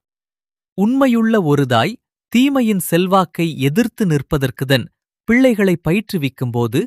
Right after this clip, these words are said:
தேவனுடைய சிங்காசனத்திலிருந்து புறப்படுகிற வெளிச்சமும் மகிமையும் அவள் மேல் பிரகாசிக்கும். கிறிஸ்துவுக்காக நாம் செய்கிற ஊழியம்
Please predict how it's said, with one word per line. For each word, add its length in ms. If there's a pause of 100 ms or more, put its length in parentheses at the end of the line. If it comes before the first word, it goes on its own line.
(420)
தேவனுடைய 720
சிங்காசனத்திலிருந்து 1200
புறப்படுகிற 640
வெளிச்சமும் 600 (100)
மகிமையும் 540 (260)
அவள் 340
மேல் 280
பிரகாசிக்கும். 800 (1160)
கிறிஸ்துவுக்காக 840
நாம் 220
செய்கிற 500
ஊழியம் 540